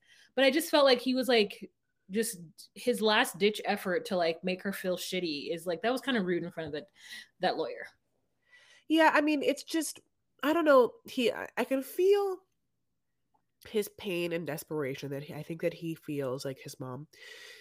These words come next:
Speaker 2: is truly making a bad choice. And it's a scary choice because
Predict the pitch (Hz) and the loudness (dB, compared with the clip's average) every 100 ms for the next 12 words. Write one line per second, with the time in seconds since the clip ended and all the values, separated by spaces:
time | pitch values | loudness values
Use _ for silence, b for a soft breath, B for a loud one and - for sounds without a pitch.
0 | B B - - - 151 180 208 185 190 | B B -10 -6 0 4 6 6 6 6
1 | 240 202 165 - 151 90 196 - - 175 | 6 6 4 2 -2 0 -2 -4 -8 -4
2 | 165 160 160 185 - 175 - - 180 175 | -2 -4 -8 -12 -12 -14 -12 -2 0 0
3 | - 427 403 190 - - - - - 170 | 8 10 10 6 2 2 0 -4 -4 -4
4 | - 170 156 151 - | -2 -2 -2 -4 -12